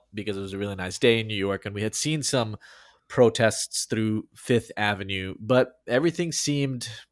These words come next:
pretty cohesive. Everything seemed okay from what we were able to see at the time. By around ten o'clock at night, we were helping our friend move, and we ended up accidentally almost driving into what was slowly becoming a riot on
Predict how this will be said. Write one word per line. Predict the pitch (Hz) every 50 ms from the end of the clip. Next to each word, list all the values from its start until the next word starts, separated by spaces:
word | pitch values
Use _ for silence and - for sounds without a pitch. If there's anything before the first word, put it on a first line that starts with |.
| - 135 -
pretty | - - 170 185
cohesive. | 170 - 151 123 113 127 127 117 - - 90 95
Everything | 98 110 113 - 113
seemed | 107 - - 117 110 107 104 - - - - -
okay | 101 104 - - 120 123 113
from | - - 110 107
what | 113 104 90
we | 113 117 123
were | 120 110
able | 107 104 98 104 95 92 90
to | - - 101
see | - - - 117 107 101 98 - -
at | 95 - -
the | 90
time. | - - 107 95 80 - - _ _ - - - - - - - _ _ _ _ _ _ -
By | 123 135 131 135 147 151
around | 151 165 185 220 240 247 240 226 190 - -
ten | - 170 165 160
o'clock | - - 151 139 131
at | 135 120 -
night, | 104 110 107 107 104 104 - - _ _ _ _ _ _ _ _ _ _
we | - 113 113 117
were | 113 110 107 104 101 101 101 101 - _ _ _ _ -
helping | - 123 151 151 - 165 156
our | 131
friend | - - 143 120 113 107 110
move, | 113 113 107 95 85 90 98 - - - - - - - - _ _ _ _
and | - 110 104 101 101 98 98 98 95 98 - - - - - _ _ _ _ -
we | 113 117 120
ended | 127 135 139 143
up | 143 131 110 - - _ _ _ _ _ -
accidentally | - 120 - - - - 120 131 127 - 151 156 151 120 104 95 92
almost | 95 95 98 98 95 87 98
driving | - 123 110 113 120 127 117 117 107 101 - -
into | 110 110 107 98 - - - 117 107 104 101 101 101 - -
what | 110 135 135 131
was | 135 -
slowly | - 170 165 156 147
becoming | 127 123 - - 123 113 110 104 98
a | 95 98
riot | 98 98 104 104 101 92 90 80 - -
on | 98 95 90 85 85 87 80